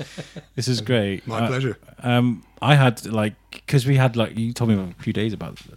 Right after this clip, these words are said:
Speaker 2: a few days ago about this, and I was like, "Oh, uh, uh, okay, uh, we need to sort something out." And I, I wanted to do this in, like, a coffee shop. We could have done this in front of people easily and charged two pound on the door. People would have loved it.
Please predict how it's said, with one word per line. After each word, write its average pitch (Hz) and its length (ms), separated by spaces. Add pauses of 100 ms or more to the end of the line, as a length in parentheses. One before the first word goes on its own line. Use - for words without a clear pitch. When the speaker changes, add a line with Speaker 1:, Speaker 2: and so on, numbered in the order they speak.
(140)
Speaker 2:
a - 40
few 147 120
days 135 200
ago 104 120
about 90 160
this, 90 160
and - 60
I - 20
was 92 100
like, 98 140
"Oh, 427 300 (360)
uh, - 60
uh, 143 540
okay, 135 260
uh, 123 200
we 131 100
need 143 120
to 120 80
sort 123 200
something 113 200
out." 113 120
And 107 100
I, 117 80
I 117 220
wanted 127 240
to - 40
do 107 120
this 98 120
in, 107 60
like, 95 140
a - 20
coffee - 300
shop. 92 160
We 110 60
could 175 100
have 127 80
done 113 100
this 98 140
in 98 80
front 92 100
of 92 60
people 92 280
easily 95 280
and 90 100
charged 95 260
two 104 140
pound 98 220
on 92 60
the 92 60
door. 92 160
People 107 220
would 104 80
have 110 80
loved 143 240
it. 87 180